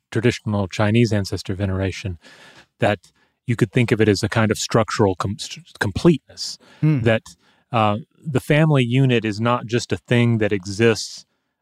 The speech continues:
Speaker 1: um, you know, with, with borders and, uh, and, and a, and a certain head count in the present,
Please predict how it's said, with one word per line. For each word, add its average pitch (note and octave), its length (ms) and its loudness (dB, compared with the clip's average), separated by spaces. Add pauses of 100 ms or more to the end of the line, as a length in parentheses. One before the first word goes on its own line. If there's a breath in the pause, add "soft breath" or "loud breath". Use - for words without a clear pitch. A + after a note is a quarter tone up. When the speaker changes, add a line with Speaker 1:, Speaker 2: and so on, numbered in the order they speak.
(120)
Speaker 1:
um, G2 460 -6 (240)
you A2+ 100 -6
know, G2+ 160 -6
with, F#2+ 300 -6
with A2+ 240 -4
borders G#2 640 0
and, F2+ 280 -10
uh, F#2 180 -10
and, G2+ 260 -6
and G2 180 -12
a, F#2+ 160 -10
and G2 100 -12
a F#2 40 -12
certain F#2 360 -6
head - 260 -4
count G2+ 380 -2
in B2 220 -2
the G2 60 -8
present, B2 500 0